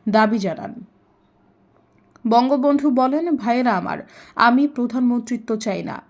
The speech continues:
আমরা এদেশের মানুষের অধিকার চাই। প্রধানমন্ত্রিত্বের লোভ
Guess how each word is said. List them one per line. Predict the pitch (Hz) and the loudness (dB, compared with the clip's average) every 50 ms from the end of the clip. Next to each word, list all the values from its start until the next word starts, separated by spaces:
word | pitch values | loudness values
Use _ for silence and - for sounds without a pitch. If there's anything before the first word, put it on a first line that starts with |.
| _ _ - - - | _ _ -20 -8 -2
আমরা | - 226 233 240 247 262 | 2 2 2 4 2 0
এদেশের | 269 247 269 254 - 285 262 | 0 -2 -2 -4 -4 -2 -2
মানুষের | 247 226 214 208 214 - - 202 | 0 0 -2 -2 -4 -6 -8 -6
অধিকার | 190 202 196 185 190 190 208 202 | -6 -6 -6 -6 -8 -6 -6 -6
চাই। | 190 196 - 175 - - - _ _ _ | -6 -6 -8 -10 -10 -12 -18 _ _ _
প্রধানমন্ত্রিত্বের | - 214 214 214 208 196 190 190 190 190 - 196 196 196 - 202 196 | -4 -4 -4 -4 -6 -6 -4 -4 -4 -4 -6 -8 -6 -6 -6 -4 -4
লোভ | 190 190 190 190 | -2 -2 -4 -4